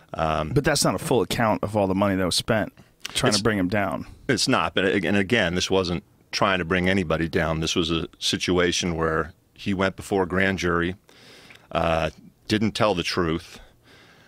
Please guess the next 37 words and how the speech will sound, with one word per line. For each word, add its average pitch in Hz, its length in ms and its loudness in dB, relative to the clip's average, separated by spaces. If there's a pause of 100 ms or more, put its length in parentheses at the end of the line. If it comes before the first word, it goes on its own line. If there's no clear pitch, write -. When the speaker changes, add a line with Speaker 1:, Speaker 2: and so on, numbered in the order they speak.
(120)
Speaker 1:
Uh, 82 380 0 (140)
his 104 180 0
<laughs> - 0 -
grand 123 300 2
jury 104 260 2
transcript, 107 800 0
ironically 90 500 2
enough, 85 380 0
was 80 680 0 (200)
leaked 92 540 -2 (420)
by 95 400 2
the 80 120 -2
Balco, 87 720 0 (100)
one 92 160 0
of 85 60 0
the 82 60 -4
Balco 85 640 0
attorneys, 104 600 -2
defense - 420 -2
attorneys. 120 540 -2 (420)
And 104 120 0
so 107 120 4
the 87 80 0
public 107 580 0
all 92 120 2
of 92 40 2
a 90 40 0
sudden 87 280 0
got 90 200 0
to 82 100 -4
read 85 260 0
exactly 85 460 0
what 82 120 -2
he 78 60 -2
said 85 240 0
in 76 140 -4
there. 80 320 -4